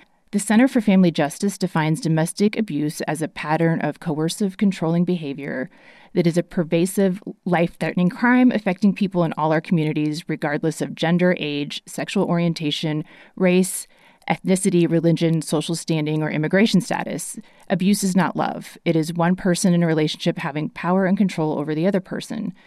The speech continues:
Domestic violence takes many forms, including physical, emotional, economic, stalking, and harassment, and sexual. One in four women and one in nine men report being victims of intimate contact sexual violence.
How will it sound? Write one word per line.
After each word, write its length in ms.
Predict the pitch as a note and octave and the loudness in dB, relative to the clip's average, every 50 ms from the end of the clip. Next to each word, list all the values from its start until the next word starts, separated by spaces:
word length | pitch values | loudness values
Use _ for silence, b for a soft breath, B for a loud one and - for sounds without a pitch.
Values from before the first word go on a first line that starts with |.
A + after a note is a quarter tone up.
| B B B B B B B | B B B B B B B
Domestic 380 | - F#3+ F3+ F3 E3 - F#3 E3 | 0 2 4 4 4 2 0 0
violence 320 | E3+ D#3+ E3 E3+ E3+ F3 | 2 2 2 4 2 0
takes 240 | - - D#3 - - | 0 -2 -4 -2 -2
many 180 | E3+ D3+ C3+ - | -2 0 -2 -2
forms, 500 | - - G3 G3+ G#3 A3 A3 A3 A3 G#3+ | 0 2 4 4 6 8 8 8 6 6
including 440 | - F3 - - E3 - D#3+ D#3+ D#3+ | 4 0 2 2 0 0 0 -2 -2
physical, 460 | - F#3 E3+ F3 F3+ - F#3 F3 - | 0 -2 0 0 0 -2 0 0 0
emotional, 540 | E3 E3+ D#3 D#3 - - - D#3+ D3+ D3+ - - - | 0 0 0 -2 -2 -4 -4 -4 -4 -4 -4 -6 -8
economic, 640 | E3 - F#3+ E3 D#3 D3+ D#3 D3+ D3+ D3+ - - - | -4 -2 -2 -2 0 -2 -2 -4 -4 -6 -8 -10 -14
stalking, 480 | - - - E3+ D3+ C#3+ - - D3+ C#3 _ _ _ _ - | -14 -8 -6 -4 -4 -4 -6 -8 -12 -12 _ _ _ _ 0
and 140 | G#3 G#3 G#3+ | 4 4 4
harassment, 540 | G#3 G#3+ F3 D#3 D3+ D#3+ - - E3 D3+ - | 4 2 0 0 0 -2 -2 -4 -4 -4 -4
and 160 | - D#3+ D#3 - | -6 -6 -6 -6
sexual. 560 | - - - - - - - - - - - _ | -10 -12 -12 -12 -12 -12 -10 -10 -10 -12 -12 _
One 360 | - F3+ E3 E3+ F3+ F#3 G3 | -6 -4 0 2 4 4 6
in 120 | G#3+ G#3 G3+ | 6 4 4
four 260 | - G3+ F#3 F3+ E3 | 2 2 2 2 2
women 320 | D#3+ D#3 D#3 E3+ G3+ A3 | 2 2 2 4 6 6
and 160 | G#3 F3+ E3 | 6 6 4
one 160 | D3+ D3+ D#3 E3 | 2 2 2 2
in 140 | E3 D#3+ | 2 2
nine 280 | D#3 D#3 D3+ C#3+ D3+ C#3+ | 0 0 -2 -2 -2 -4
men 240 | C#3+ C#3 D3+ E3 F#3 | -4 -2 0 2 2
report 480 | E3+ D#3 C#3+ - - E3 D#3 - - | 2 2 -2 -2 -2 -2 -2 -2 -2
being 320 | - E3+ D#3+ D#3+ D#3 D#3 D3 | -2 -2 -2 0 0 -2 -2
victims 480 | - - C#3 - - E3 F3 F3+ E3 | -4 -6 -8 -4 0 2 2 2 2
of 140 | D#3+ D#3 - - | 0 -2 -2 -2
intimate 420 | - E3 D#3+ - D#3+ D#3 D3 - | -2 -2 -2 -2 -4 -6 -6 -6
contact 580 | - - D#3 C#3 D3 - - D3 C#3 - - - | -6 -6 -6 -6 -6 -8 -8 -8 -8 -10 -10 -12
sexual 360 | - - - - - D3+ D3 | -14 -12 -12 -8 -6 -6 -6
violence. 640 | - C3+ C3+ C#3+ D#3+ G3 A#3+ B3+ - - - - | -6 -6 -4 0 2 4 4 4 2 -2 -16 -18